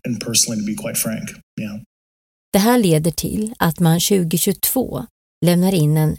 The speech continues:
Speaker 2: brådskande orosanmälan om repressalier gentemot David. I den icke-klassificerade versionen så står det att Grush har direkt kunskap om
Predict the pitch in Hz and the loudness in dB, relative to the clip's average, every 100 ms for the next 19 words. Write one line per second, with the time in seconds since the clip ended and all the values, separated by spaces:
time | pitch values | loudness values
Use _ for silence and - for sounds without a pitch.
0 | - 170 240 - - 175 156 165 - 226 | -4 0 2 2 0 0 0 2 2 0
1 | 170 156 156 160 160 170 185 202 247 - | 0 -2 0 2 2 2 2 2 0 -2
2 | 226 226 - 165 156 175 175 214 - 269 | -6 -4 0 2 2 0 0 2 2 2
3 | 240 185 - - 190 165 160 160 156 165 | 0 -2 -6 -10 -10 -4 -2 -2 -2 -4
4 | 175 - 226 214 175 - - - _ _ | -4 2 2 2 0 -4 -8 -20 _ _
5 | _ _ _ _ _ _ _ _ _ _ | _ _ _ _ _ _ _ _ _ _
6 | _ - 240 220 165 170 190 - 151 - | _ 4 4 6 2 2 -2 0 -2 0
7 | 165 - 165 160 214 214 196 - - - | 0 2 2 2 2 0 -2 -4 -6 -4
8 | 214 214 - 160 156 - 214 180 - - | -4 -6 0 2 2 2 0 0 -2 -2
9 | 233 - _ - _ _ - 151 226 214 | -4 -6 _ -20 _ _ 0 2 2 2
10 | 156 135 156 - - _ _ - 202 214 | 0 -2 -4 -6 -14 _ _ 2 2 2
11 | - - - 147 - 190 _ - 165 190 | -2 -4 -4 -4 -4 -12 _ 0 2 2
12 | - - - 233 196 180 - 233 - - | -2 -8 -4 0 0 0 -2 -2 -4 -6
13 | - 156 147 170 | -6 -2 0 -2